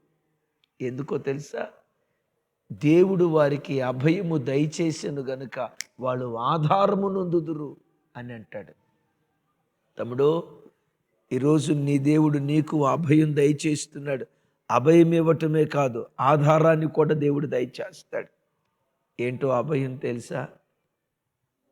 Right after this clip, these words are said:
ఆశారహితుడైన నీ జీవితంలో మరలా నీ ఆశ భంగం కాకుండా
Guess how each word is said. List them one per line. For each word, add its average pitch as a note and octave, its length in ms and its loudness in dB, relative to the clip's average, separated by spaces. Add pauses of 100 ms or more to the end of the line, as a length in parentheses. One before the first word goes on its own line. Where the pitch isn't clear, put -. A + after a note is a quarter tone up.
(140)
ఆశారహితుడైన C#3+ 1040 0
నీ C3 140 -8
జీవితంలో B2+ 840 -8 (1040)
మరలా A#2+ 600 -4 (360)
నీ B2 200 -8
ఆశ A#2+ 360 -8
భంగం B2 580 -8
కాకుండా B2+ 680 -10